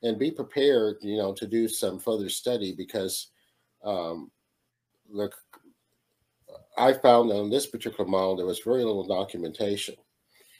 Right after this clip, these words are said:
And so I took it up myself to try to set it up.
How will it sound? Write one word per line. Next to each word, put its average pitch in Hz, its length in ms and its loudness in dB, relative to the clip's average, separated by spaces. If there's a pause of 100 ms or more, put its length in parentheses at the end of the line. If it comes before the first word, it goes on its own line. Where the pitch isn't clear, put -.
(220)
And 101 180 -4
so 98 220 0
I 104 80 2
took 107 220 -4
it 101 80 -2
up 95 100 -2
myself 101 640 -2
to 82 200 -6
try 90 200 -4
to 87 100 -4
set 87 260 -4
it 80 120 -8
up. 85 340 -6